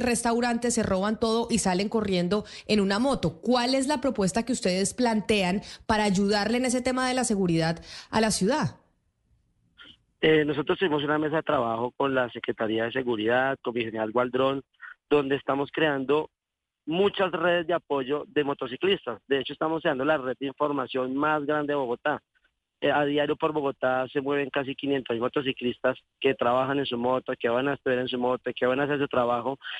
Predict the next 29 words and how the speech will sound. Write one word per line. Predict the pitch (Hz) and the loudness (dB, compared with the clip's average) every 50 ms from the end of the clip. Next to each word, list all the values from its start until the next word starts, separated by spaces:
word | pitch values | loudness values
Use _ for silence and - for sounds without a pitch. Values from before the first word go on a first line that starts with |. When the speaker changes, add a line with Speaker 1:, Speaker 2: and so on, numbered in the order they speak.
| - | 0
Speaker 2:
Y | - | 2
de | 151 | 2
alguna | 151 139 143 147 151 | 4 4 2 2 2
manera | 170 170 156 139 | 2 2 0 0
queremos | - 170 160 151 135 139 135 | 0 0 0 0 0 0 0
ser | 160 156 156 - | 0 0 0 0
parte | _ 165 156 147 - - | _ 0 0 0 0 -2
de | 160 | -2
esa | - 156 151 | 0 -2 -2
red | 147 143 156 156 151 - | 0 0 0 -2 -2 -2
de | 156 160 | -4 -4
información | 156 - - - 156 147 143 143 135 117 110 - - 165 185 214 - - _ _ _ _ _ _ _ _ _ _ | -4 -4 -2 0 0 2 2 0 -2 -2 -4 -2 0 0 2 0 -2 -4 _ _ _ _ _ _ _ _ _ _
para | - 151 143 139 | 0 2 2 2
contribuir | - - 143 139 135 - - 156 151 156 147 135 135 143 143 143 | 0 0 -2 -2 -2 -2 0 2 2 2 2 2 0 0 0 0
con | - - 165 | 0 0 0
la | 165 170 160 | 2 0 0
policía | - 151 147 135 123 - 143 151 165 170 165 - | 0 -2 -2 -2 -4 -4 -2 0 0 0 0 0
y | 160 156 | 0 0
denunciar | 143 143 139 139 120 123 117 | 0 0 0 -2 -2 -2 -2
en | 123 123 113 | -4 -4 -2
tiempo | - 143 - - 147 | -4 -6 -2 -2 -2
real | 139 135 127 117 120 127 | 0 0 0 0 -2 -2
los | 131 139 131 - | -2 -4 -6 -2
casos | - 139 127 131 123 | -4 -2 -2 -2 -6
que | - 151 | -6 -8
estamos | - - 113 117 120 | -6 -4 -2 -2 0
viendo | 117 127 127 123 113 127 127 - _ - - _ _ _ | 0 0 0 0 -2 -4 -6 -6 _ -18 -20 _ _ _
en | 139 143 151 | 0 2 2
vía. | 190 226 190 117 98 | 2 2 0 0 -2